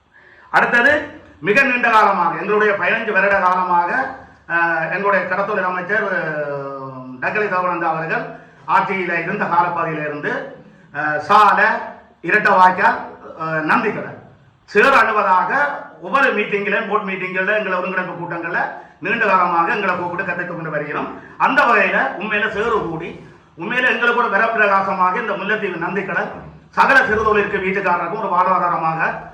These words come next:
அமைய கடை. இன்றைக்கு சேறு கூடினதால இறால் உற்பத்தி குறைவு, மீன் உற்பத்தி குறைவு. உண்மையிலே இந்த அரசாங்கம் நல்ல செயல்களை செய்கின்ற பொ-, பொழுது,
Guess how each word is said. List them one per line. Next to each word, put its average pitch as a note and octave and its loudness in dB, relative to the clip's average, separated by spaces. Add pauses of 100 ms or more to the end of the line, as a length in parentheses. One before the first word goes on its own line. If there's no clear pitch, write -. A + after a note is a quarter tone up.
(120)
அமைய F3 0
கடை. E3+ -2 (640)
இன்றைக்கு A3 0
சேறு A#3+ 4
கூடினதால F3+ 2
இறால் G3+ 4
உற்பத்தி E3+ -4
குறைவு, F3 -6 (160)
மீன் G3+ -4
உற்பத்தி F#3 -2
குறைவு. F3 -4 (180)
உண்மையிலே A#3 0
இந்த G#3 2
அரசாங்கம் F#3 2 (220)
நல்ல A3+ 4
செயல்களை G#3+ 4
செய்கின்ற F#3+ -2
பொ-, D#3+ -4
பொழுது, G3+ -2